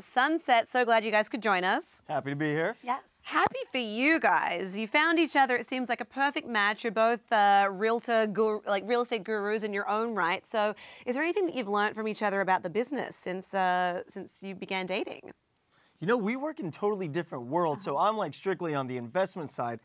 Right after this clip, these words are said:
Speaker 2: and she sells these, like, amazing,
Speaker 1: Amazing,
Speaker 2: crazy,
Speaker 1: yeah.
Speaker 2: you know, five, ten, fifteen, twenty million dollar houses. So it's, like, two different worlds. So we
Speaker 1: Mm.
Speaker 2: love sharing our stories with each other 'cause they're totally different, but they're both real estate.
Speaker 1: Yeah. Actually, Heather, talking about all the beautiful properties that you sell, we have a thing in Australia called Mates Rates,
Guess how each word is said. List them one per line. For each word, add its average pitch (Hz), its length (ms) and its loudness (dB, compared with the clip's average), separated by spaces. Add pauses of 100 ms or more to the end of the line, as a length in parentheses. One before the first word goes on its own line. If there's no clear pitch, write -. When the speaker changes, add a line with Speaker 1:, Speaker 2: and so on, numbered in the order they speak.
(260)
Speaker 2:
and 135 140 -4
she 233 220 -6
sells 147 320 -2
these, 123 160 -6
like, 127 240 -4
amazing, 156 760 0
Speaker 1:
Amazing, 160 180 -4
Speaker 2:
crazy, 165 300 0
Speaker 1:
yeah. 165 360 0 (340)
Speaker 2:
you 151 80 -6
know, 143 160 0 (160)
five, 170 260 2
ten, 170 220 -4
fifteen, 170 300 -6
twenty 165 240 -2
million 156 260 0
dollar 139 220 4
houses. 151 420 0
So 170 120 -2
it's, 147 100 -4
like, 151 160 -4
two 220 160 -6
different 175 300 -2
worlds. 151 360 0
So 160 140 -4
we 147 100 -2
Speaker 1:
Mm. 156 60 -2
Speaker 2:
love 165 220 0
sharing 160 280 -4
our 139 120 -4
stories 196 340 0
with 135 100 -6
each 131 200 -10
other 139 120 -2
'cause 139 140 -12
they're 131 100 -6
totally 151 300 -6
different, 156 320 -6
but 131 140 -6
they're 131 80 -8
both 131 240 -6
real 127 160 -6
estate. - 320 -16
Speaker 1:
Yeah. 196 460 2 (240)
Actually, 285 260 -2
Heather, 269 280 4
talking 302 320 -2
about 220 200 2
all 202 40 2
the 196 80 -4
beautiful 202 280 -4
properties 196 380 -2
that 185 80 -10
you 190 100 -8
sell, 160 260 0
we 196 80 -4
have 220 80 -2
a 214 40 -8
thing 226 120 -6
in 196 80 -4
Australia 196 240 -4
called 185 180 -4
Mates 175 380 -4
Rates, 285 480 -2